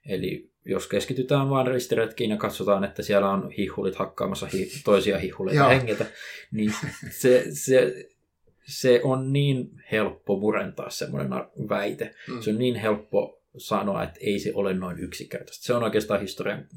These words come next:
Speaker 1: syvin tehtävä on aina sanoa, että se ei ole noin yksinkertaista.
Speaker 2: Aivan.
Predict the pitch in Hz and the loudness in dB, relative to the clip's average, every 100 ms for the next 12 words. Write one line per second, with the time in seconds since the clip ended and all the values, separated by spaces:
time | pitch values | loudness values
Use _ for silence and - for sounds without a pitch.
0 | - 101 98 92 90 - - - 139 113 | -6 -4 -2 -2 -4 -4 -6 -4 -4 -4
1 | 104 107 139 - - - _ - - - | -4 -4 -4 -8 -16 -20 _ 0 4 6
2 | 196 190 - - - - 123 113 113 | 6 2 0 -4 -6 -4 -2 -2 -4